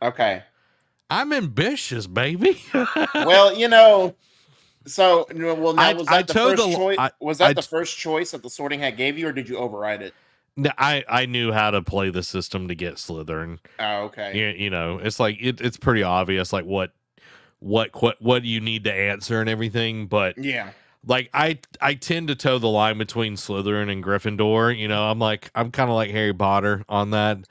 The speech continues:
Speaker 1: Yeah.
Speaker 2: end of things, but, uh, yeah, I went Slytherin because, uh, my favorite wizard of all time, uh, Slughorn, is from Slytherin, so,
Speaker 1: Mm.
Speaker 2: um, you know, people
Speaker 1: Fair
Speaker 2: are like,
Speaker 1: enough.
Speaker 2: "Who's Slughorn?"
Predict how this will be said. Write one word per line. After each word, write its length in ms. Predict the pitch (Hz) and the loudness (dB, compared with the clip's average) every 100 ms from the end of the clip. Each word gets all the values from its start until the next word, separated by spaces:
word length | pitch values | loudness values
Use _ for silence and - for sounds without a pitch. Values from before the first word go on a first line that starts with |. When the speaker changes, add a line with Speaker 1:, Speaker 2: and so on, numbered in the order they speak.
| - - _ | -20 -20 _
Speaker 1:
Yeah. 200 | 110 110 | -4 -2
Speaker 2:
end 80 | 113 | -2
of 80 | 107 | -2
things, 500 | 117 113 113 107 - | -4 -4 -6 -8 -12
but, 400 | 101 95 98 92 | -6 -2 0 0
uh, 260 | 92 90 82 | -2 -2 -4
yeah, 260 | 101 95 | -4 -2
I 120 | 98 | 0
went 220 | 123 139 127 | 2 0 -2
Slytherin 720 | - 110 110 107 107 101 87 | -8 -2 -2 0 -2 -6 -8
because, 420 | 98 - 104 92 | -8 -4 -4 -2
uh, 200 | 98 92 - - - - | -4 -4 -6 -18 -20 -8
my 240 | 107 107 | 0 0
favorite 580 | 104 - 127 139 127 104 | 0 -2 -2 0 -2 -2
wizard 440 | 95 95 87 95 90 | -2 -4 -2 -6 -4
of 100 | 85 | -4
all 220 | 87 87 | -4 -6
time, 500 | - 90 87 85 85 _ _ _ _ - | -6 -4 -4 -6 -12 _ _ _ _ -8
uh, 260 | 87 85 | -6 -4
Slughorn, 920 | 80 - 113 123 135 117 98 80 76 73 - | -8 -6 0 0 0 -4 -6 -6 -10 -16 -12
is 360 | 95 87 80 | -8 -8 -8
from 240 | - 87 82 | -10 -10 -10
Slytherin, 600 | - 90 80 80 78 78 | -10 -8 -8 -10 -12 -12
so, 160 | - | -10
Speaker 1:
Mm. 440 | 151 160 135 110 98 _ _ _ _ _ - | -8 -8 -8 -12 -16 _ _ _ _ _ -20
Speaker 2:
um, 340 | 90 82 73 78 | -14 -12 -12 -12
you 120 | 98 | -10
know, 160 | 82 67 _ _ _ _ _ _ _ _ _ _ - | -10 -12 _ _ _ _ _ _ _ _ _ _ -8
people 220 | 127 104 | -4 0
Speaker 1:
Fair 100 | 92 | 0
Speaker 2:
are 40 | - | 0
like, 140 | 131 | -2
Speaker 1:
enough. 140 | - - _ _ _ | -4 -20 _ _ _
Speaker 2:
"Who's 240 | 143 170 - | -4 -4 -4
Slughorn?" 840 | - 95 123 160 - 78 78 71 | -8 -4 -4 -6 -10 -12 -12 -14